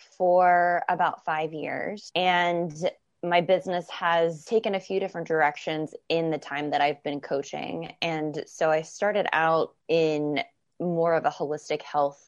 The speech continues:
arena. That's what I got my first certification in. And that kind of goes into my story as well, too. It was very well intentioned, but still attached to some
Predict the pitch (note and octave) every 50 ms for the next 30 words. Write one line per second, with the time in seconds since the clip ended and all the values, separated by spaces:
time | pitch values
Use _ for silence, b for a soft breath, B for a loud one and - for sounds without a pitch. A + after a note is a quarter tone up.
0 | - _ - E3 D3 D3 C#3 C3+ C3 B2+ C3+ C3 - - D3+ C#3 C3+ C3+ - C3+
1 | - - C3 C3+ - - - C3+ C3+ - - - C#3 - C#3 - C#3+ - - -
2 | - - - - C#3 C3 - - - - - - E3+ F#3 - b b b b -
3 | F3 F3+ E3+ - - - B3+ A3 G3+ E3+ F3+ F#3 E3 D#3+ D#3+ D#3+ D#3+ - F3 D#3
4 | D3+ D3+ - - - D3 D3+ D3+ D3 D3 C#3+ C#3+ C#3+ C#3+ D3 C#3 C3+ C#3+ - -
5 | - C#3+ C#3 C#3 C#3+ C#3 - - D#3+ D#3 D3+ D3+ D3+ D3 - - _ b b b
6 | b b b b - D#3 C#3+ C#3 D3+ D#3 D3+ C#3+ F#3 F3+ F#3 F#3+ F#3+ F3+ F3 E3
7 | D#3 E3 D3+ D3+ D3 C3+ D3 D#3+ D#3 - - C#3+ C#3 - - D#3 D3 D3 D3+ D3+
8 | C#3 C3+ - D#3 D3 D3+ D3 C#3+ - - _ _ - - - - - - _ _
9 | _ E3+ F3+ F3+ E3+ E3+ E3 D#3+ - D3+ D#3+ - - - C#3+ C#3+ C#3 - - -
10 | - - - - - E3 D3+ D3+ D3 D3 D3 C#3+ - - - - - - E3 D#3
11 | D3+ D#3 D3+ D3 C#3+ C#3+ -